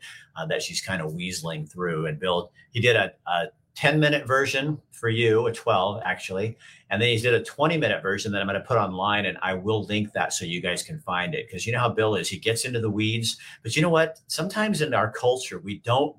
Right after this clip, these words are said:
spend enough time in the weeds to figure out what the hell is going on. And so we just get little tidbits. It's kinda like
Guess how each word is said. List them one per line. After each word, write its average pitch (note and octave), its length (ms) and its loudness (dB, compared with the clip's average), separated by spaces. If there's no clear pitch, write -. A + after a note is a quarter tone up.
spend A#2 380 -2
enough G#2 300 0
time G#2+ 520 0
in A#2+ 180 -2
the A2+ 120 2
weeds G#2 600 0
to A#2+ 120 -8
figure A#2+ 240 4
out G#2+ 160 4
what A#2 160 -6
the B2+ 100 -4
hell B2+ 400 2
is A2+ 140 -4
going A2+ 340 -2
on. B2 280 -2
And G#2 100 -8
so A#2 80 -2
we G#2+ 140 0
just A#2+ 260 -4
get B2 220 0
little B2+ 240 -4
tidbits. - 760 0
It's A2+ 140 -12
kinda C3+ 200 0
like B2 300 0